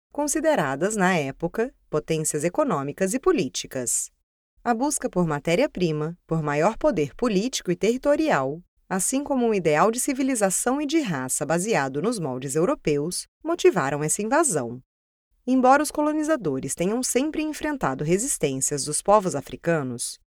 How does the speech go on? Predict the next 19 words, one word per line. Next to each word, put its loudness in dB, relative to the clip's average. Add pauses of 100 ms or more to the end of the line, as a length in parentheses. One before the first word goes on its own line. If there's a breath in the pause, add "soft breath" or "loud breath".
(120)
eles -2
conseguiram 0
se 0
estabelecer 2
no 0
território 0
durante 0
anos. 0 (540)
Portugal 0
foi 0
o 0
último 0
país 2
da 2
Europa 2
a 2
perder 2
suas -6
colônias. 0